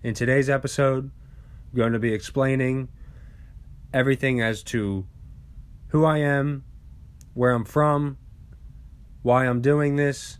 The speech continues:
how I got into this, and how it benefits you. So to get started off, my name's Dave Maloney. I grew up in southern New Jersey, right across the bridge from Philadelphia in a town called Gloucester City.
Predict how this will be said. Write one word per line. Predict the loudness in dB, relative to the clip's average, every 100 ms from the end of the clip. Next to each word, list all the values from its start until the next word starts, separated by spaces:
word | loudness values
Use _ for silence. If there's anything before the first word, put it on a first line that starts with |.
| -6
how | 0 2
I | 2
got | 2 0 2
into | 0 0
this, | 0 0 -2 -12 -16 -8
and | -2
how | 2 2
it | 2
benefits | 0 -2 -6 -2
you. | 0 0 -4 -16 -20 -20 -20 -20 -20 -20 -20 -20 -20 -20 -20 -6
So | 0
to | 2
get | 2 0
started | 2 2 4
off, | 4 2 -2 -14 -20 -20 -20 -20 -20 -20 -18 -2
my | 2
name's | 4 2
Dave | 2 2 2
Maloney. | 0 2 2 0 -2 -6 -16 -20 -20 -20 -20 -20 -20 -20 -8
I | -4
grew | 2 4 4
up | 2 0 -8
in | -8
southern | -2 0 2 2
New | 0
Jersey, | 0 0 0 -2 -4 -4 -8 -18 -20 -4
right | 0
across | 0 0 -2 -2
the |
bridge | 0 0 0
from | -4
Philadelphia | -2 0 2 0 0 -2
in | -4
a | -4
town | -2 -2 -2
called | -2 -4
Gloucester | -2 -2 -4 -8
City. | -6 -4 -4 -6